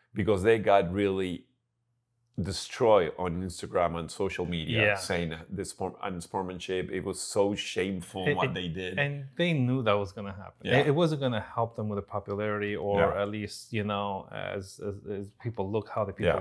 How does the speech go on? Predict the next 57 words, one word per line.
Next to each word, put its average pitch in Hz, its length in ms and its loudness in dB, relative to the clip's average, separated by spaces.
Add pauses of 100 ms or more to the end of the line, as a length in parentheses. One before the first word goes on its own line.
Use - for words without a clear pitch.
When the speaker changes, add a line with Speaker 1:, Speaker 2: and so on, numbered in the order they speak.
Speaker 2:
look 113 140 -4
at 90 140 -2
them. 90 240 -10
Why 104 140 0
would 120 200 -6
they 117 120 -4 (140)
even 107 380 -8 (520)
go 123 220 6
that 107 220 4
route? - 260 -4 (160)
Speaker 1:
Yeah. - 160 2
Speaker 2:
You 120 60 2
know, 117 280 2
I 113 160 2
would 123 180 4
have 113 120 0
just 110 320 -4 (680)
went 113 220 0
to 123 80 -2
the 117 80 0
ref, 117 220 6
say, 107 160 0
Look, 107 220 -2
that 107 140 2
ball 113 220 4
was 104 160 -4
in, 104 380 -4
you 107 120 -4
know, 101 380 -2
I 98 140 -4 (480)
how 120 160 0
can 110 220 -2
we 110 100 0
continue 98 600 -8
Speaker 1:
Yeah. 87 140 -2
Speaker 2:
playing 107 320 0
this, 98 260 -8
knowing 110 480 0
that 98 340 0
they 98 120 -2
beat 98 240 -12
us? - 280 -18 (100)
Speaker 1:
Exactly. - 260 0
Speaker 2:
And 135 80 2
then 139 80 0
that's 139 180 0
it. - 180 2 (200)
And 123 200 -2
prep 135 320 2
and 127 120 0
get 123 140 4
ready 120 200 2
for 127 180 -6
the 127 100 2
next 143 280 -4
one. 85 160 -10 (160)
Speaker 1:
Yeah. 90 220 2